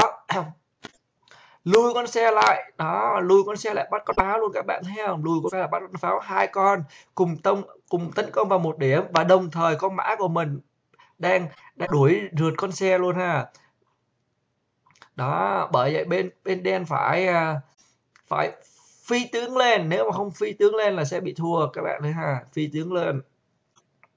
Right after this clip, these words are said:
Ừ. Và kế tiếp là mình sẽ dùng con mã mình ăn con xe. Rất là hay.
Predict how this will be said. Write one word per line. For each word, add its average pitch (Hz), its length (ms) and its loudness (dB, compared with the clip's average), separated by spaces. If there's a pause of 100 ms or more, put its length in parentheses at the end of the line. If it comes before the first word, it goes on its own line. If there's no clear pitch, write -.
Ừ. 117 60 -12 (1900)
Và 147 120 2
kế 180 220 -2
tiếp 262 260 0 (340)
là 147 380 -2
mình 143 280 2
sẽ 160 240 -4
dùng 160 360 0
con 156 220 -4
mã - 220 -4
mình 135 160 -4 (640)
ăn 220 260 4
con 220 120 -2
xe. 202 640 4 (760)
Rất 156 360 -2
là 139 120 -2
hay. 135 540 0